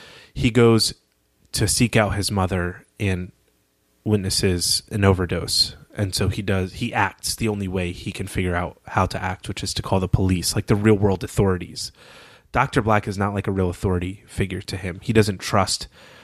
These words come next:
that he's doing good. And the fact that there are needle marks all over his mother's arm indicate that some Doctor Death has been administering vile fluids to his mother in the same way that he was to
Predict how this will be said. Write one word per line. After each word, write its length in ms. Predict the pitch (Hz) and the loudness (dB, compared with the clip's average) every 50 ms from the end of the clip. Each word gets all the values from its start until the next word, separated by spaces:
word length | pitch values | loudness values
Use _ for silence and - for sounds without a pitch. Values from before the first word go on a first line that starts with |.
| - - - - | -20 -14 -4 -2
that 120 | 110 98 | -2 0
he's 220 | - - 107 98 - | 2 2 2 2 2
doing 280 | - 101 92 90 87 90 | 2 2 2 2 0 0
good. 320 | - 104 95 87 87 - - | 2 2 2 2 -2 -4 -2
And 160 | - 107 101 101 | 0 2 2 2
the 40 | |
fact 600 | - - - - 135 135 120 - - - - - - | 0 0 0 0 2 2 2 0 -4 -12 -16 -14 -10
that 120 | - - - | -8 -2 2
there 140 | 127 117 113 | 2 2 4
are 40 | 110 | 4
needle 220 | 113 127 127 127 | 4 2 2 2
marks 300 | 113 101 95 92 - - | 2 2 0 0 -2 -4
all 220 | 95 110 107 107 110 | -4 0 2 4 4
over 200 | 104 98 101 92 | 4 4 2 -2
his 200 | 95 101 87 95 | -2 -6 -6 -4
mother's 340 | 98 92 87 90 90 - - | -4 -4 -4 -4 -4 -4 -2
arm 460 | - 160 180 165 127 110 107 104 - _ - | 2 4 4 4 4 2 0 -4 -8 _ 2
indicate 640 | 143 143 139 127 - 127 113 110 101 - - - | 4 4 4 4 4 4 4 4 4 0 -2 0
that 260 | - 104 98 92 - _ _ _ _ _ _ - | 2 2 2 0 -4 _ _ _ _ _ _ -6
some 280 | - - 147 143 131 | -2 2 2 2 4
Doctor 300 | 113 120 104 95 - 107 | 4 4 4 4 2 -4
Death 380 | 92 - 104 92 87 - - - - | -2 0 0 0 -2 -4 -10 -16 -10
has 220 | - 107 101 - | -6 -6 -6 -4
been 380 | - - 107 95 92 90 95 - - | -2 -2 0 0 0 -4 -8 -10 -8
administering 800 | 110 104 104 101 98 98 - - - 101 95 92 87 87 85 - _ _ - | -6 -4 -2 -2 -2 -2 -4 -4 -4 -4 -4 -4 -4 -8 -12 -14 _ _ -10
vile 360 | 110 98 107 98 98 95 87 | -2 2 4 4 4 4 2
fluids 400 | - - - 101 90 87 85 - - | 0 0 -2 0 0 0 -2 -4 -4
to 120 | - 98 90 | -4 -4 -4
his 160 | 95 87 90 | -4 -6 -6
mother 460 | 92 90 87 87 - 87 90 101 107 - | -4 -4 -4 -4 -4 -6 -8 -8 -8 -8
in 100 | 104 95 | -6 -6
the 80 | 90 | -4
same 260 | 82 - 113 98 90 87 | -4 -2 0 0 -2 -2
way 120 | 87 87 | -4 -4
that 220 | 87 98 87 - | -4 -4 -6 -6
he 120 | - - 104 | -6 -6 -4
was 320 | 92 92 92 95 - - - | -4 -2 -4 -4 -4 -6 -8
to 340 | - - 92 92 95 98 | -6 -6 -4 -4 -6 -8